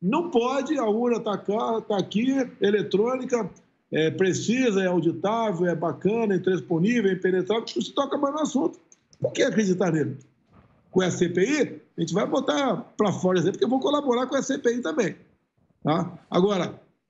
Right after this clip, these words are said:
dá tempo ainda dos outros ministros, os seis ministros do, do T S E, que, no meu entender, embarcaram nessa, nessa onda aí do, do Barroso, bem como o próprio Alexandre de Moraes, agora que decidiu abrir inquérito contra mim, de voltar atrás, pô.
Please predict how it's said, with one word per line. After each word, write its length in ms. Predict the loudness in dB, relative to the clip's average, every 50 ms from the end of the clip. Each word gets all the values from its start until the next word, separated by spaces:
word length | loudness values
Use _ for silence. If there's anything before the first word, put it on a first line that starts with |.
| _ _ _ _ _ _ _ _ _ -2
dá 180 | 0 0 0
tempo 380 | 2 2 2 2 2 0 0 0
ainda 360 | 2 2 2 2 2 2 2
dos 280 | 2 0 0 0 2 2
outros 360 | 2 2 2 0 0 0 0
ministros, 500 | 0 2 2 2 2 0 0 -2 -4 -2
os 40 | 0
seis 260 | 0 0 2 0 0
ministros 340 | 0 0 -2 -2 -4 -6 -6
do, 100 | -6 -6
do 120 | -4 -6 -4
T 100 | -2 -2
S 240 | -2 -2 0 0 -2
E, 120 | -2 -2
que, 100 | -2 0
no 100 | 0 2
meu 160 | 2 2 0
entender, 560 | 0 0 0 0 2 2 0 0 -2 -4 -12 -20 _ _ _ _ _ _ _ -6
embarcaram 760 | -2 0 0 0 0 -2 -4 -4 -2 0 0 0 0 0 0
nessa, 440 | 0 0 -2 -2 -2 -2 -4 -4 -8 -14 _ _ _ _ _ _ -4
nessa 300 | -2 -2 0 0 2 2
onda 380 | 2 2 4 2 2 2 2
aí 180 | 2 2 2 2
do, 320 | 2 0 0 -2 -4 -6 -10 -14 _ _ _ _ _ _ _ _ _ _ _ _ _ _ _ -6
do 140 | -2 0 2
Barroso, 640 | 2 2 2 2 2 2 2 0 -2 -4 -6 -8 -10 -16 _ _ _ _ -2
bem 180 | 0 0 0 2
como 220 | 0 0 0 0
o 60 | -2
próprio 460 | 0 0 0 0 0 0 -2 0 0
Alexandre 360 | 0 0 0 0 -2 -2 -2 -2
de 60 | -2
Moraes, 400 | 0 0 0 0 0 0 0 0
agora 220 | 0 0 0 -2
que 80 | 0 0
decidiu 160 | 0 0 0
abrir 180 | 0 0 -2 -2
inquérito 480 | 0 0 0 2 2 0 0 -2 -4
contra 320 | -6 -6 -4 -2 -2 -2 0
mim, 140 | -2 -2
de 100 | -2 -2
voltar 320 | 0 0 0 0 0 -2 -2
atrás, 400 | 0 0 0 2 2 0 0 -2
pô. 180 | -4 -6 -10